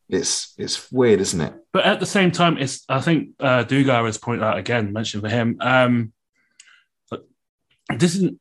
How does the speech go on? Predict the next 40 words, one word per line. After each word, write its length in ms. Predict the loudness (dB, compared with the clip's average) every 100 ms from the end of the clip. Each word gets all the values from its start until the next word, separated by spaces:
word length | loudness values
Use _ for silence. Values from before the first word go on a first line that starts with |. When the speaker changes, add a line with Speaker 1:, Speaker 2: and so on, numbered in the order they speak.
| -2
Speaker 2:
um, 160 | 0 4
we 140 | 4
saw 120 | 6 2
with 140 | 2
D 140 | 2
K 140 | 2 0
last 200 | 0 -2
year, 100 | -2
he's 260 | 0 0 2
not 200 | 0 0
someone 300 | 0 2 2
who's 160 | 2
used 200 | 0 -2
to 60 | -2
losing. 360 | 0 0 -2
Quandre 480 | -2 2 2 2 -2
Diggs 280 | 0 0 -2
isn't 180 | -6 -4
here 240 | 0 0 0
to 160 | -4
lose 680 | -2 0 2 0 -4 -8 -2
Speaker 1:
Mm. 280 | 2 2 0
Speaker 2:
twelve 400 | -2 2 2 2
games 680 | -2 0 0 -2 -6 -14 -8
in 120 | -6
seventeen 520 | -4 -2 -2 -2 -2 0
weeks. 420 | -2 -4 -8 -14 -16 -18 -8
Jamal, 680 | -2 2 4 4 2 -2 -10 -16 _ _ _ _
for 140 | -6 0
all 120 | 2
his 160 | 2 -2
bluster, 440 | -2 -2 -2 -2
isn't 360 | 0 -2 -4 -4
someone 280 | -2 0
who's 140 | 0 -2
probably 180 | -4 -2
gonna 120 | -4
sit 280 | -4 -6 -2
by 200 | 0 0
and 200 | -2